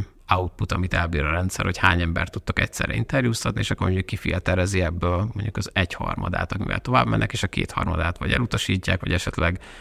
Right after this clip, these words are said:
hogyha azt nézik, hogy van valakinek egy olyan skillset, ami mondjuk erre a pozícióra nem ideális, de másikra igen,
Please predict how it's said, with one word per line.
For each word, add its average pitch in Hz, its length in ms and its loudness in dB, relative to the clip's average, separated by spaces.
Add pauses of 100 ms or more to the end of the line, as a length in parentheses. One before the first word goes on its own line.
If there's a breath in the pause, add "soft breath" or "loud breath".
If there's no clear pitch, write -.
(160 loud breath)
hogyha - 200 0
azt - 160 2
nézik, 101 260 2
hogy 95 120 2
van 101 160 4
valakinek 101 420 2
egy 98 100 2
olyan 101 180 4
skillset, 98 580 0
ami 90 180 2
mondjuk 90 300 2
erre 107 260 8
a 95 40 6
pozícióra 90 640 0
nem 98 180 4
ideális, 82 600 0
de 92 80 -2
másikra - 600 0
igen, 117 420 4